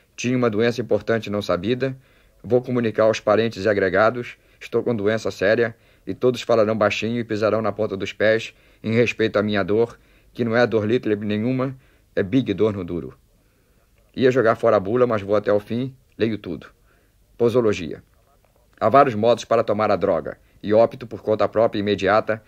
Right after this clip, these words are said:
pelas doses cavalaras. Em caso de maior gravidade, é justamente o meu caso, e separo três cápsulas para começar a cura e a bonança. Mas há, em letras destacadas,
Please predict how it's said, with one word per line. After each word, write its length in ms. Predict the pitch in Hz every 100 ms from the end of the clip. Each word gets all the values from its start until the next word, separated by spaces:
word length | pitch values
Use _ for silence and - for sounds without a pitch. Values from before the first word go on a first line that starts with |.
| _ _
pelas 240 | 101 104 95
doses 280 | 107 107 -
cavalaras. 680 | 95 90 78 64 - - - _ _ _ _ _ -
Em 100 | 92
caso 320 | - 110 98
de 80 | 104
maior 240 | 95 107
gravidade, 640 | 101 95 85 82 62 - _ _ _
é 100 | 113
justamente 460 | 104 113 104 110
o 20 | 98
meu 140 | 87
caso, 320 | 87 65 - - _ _ _ _
e 80 | 98
separo 360 | 110 104 104
três 240 | 104 120 -
cápsulas 680 | 107 107 - 117 113 - - _ _
para 160 | 101 104
começar 380 | 107 101 98 95
a 40 |
cura 400 | - 107 113 127 _
e 80 | -
a 60 | 98
bonança. 480 | 101 78 69 - - _ _ _ _ _ _
Mas 280 | - 101 90
há, 240 | 101 87 - _ _ _
em 80 | -
letras 340 | 98 104 101
destacadas, 840 | - - - 90 101 110 107 -